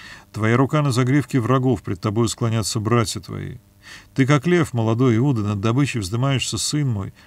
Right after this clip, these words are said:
словно лев в засаде к земле припал. Кто осмелится льва потревожить?» Вот Иуда действительно, э, лев, но, э, казалось бы,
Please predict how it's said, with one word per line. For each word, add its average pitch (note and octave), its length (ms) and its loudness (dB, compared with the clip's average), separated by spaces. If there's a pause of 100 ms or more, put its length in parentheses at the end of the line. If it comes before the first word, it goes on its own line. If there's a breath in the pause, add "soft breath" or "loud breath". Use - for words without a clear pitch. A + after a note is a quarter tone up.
словно B2+ 380 2
лев C3+ 260 2
в F#2 40 -6
засаде G#2+ 460 -2
к F2+ 60 -6
земле A2+ 280 0
припал. G#2 360 -6
Кто - 300 -4
осмелится A#2+ 500 -2
льва G#2 180 0
потревожить?» F#2+ 560 -10 (400 loud breath)
Вот C3 200 0
Иуда F3+ 260 4
действительно, B2+ 720 -2
э, A#2 360 -4
лев, D#3 400 2
но, C3+ 400 0
э, A#2+ 380 -6
казалось A2+ 320 -2
бы, G#2 180 -2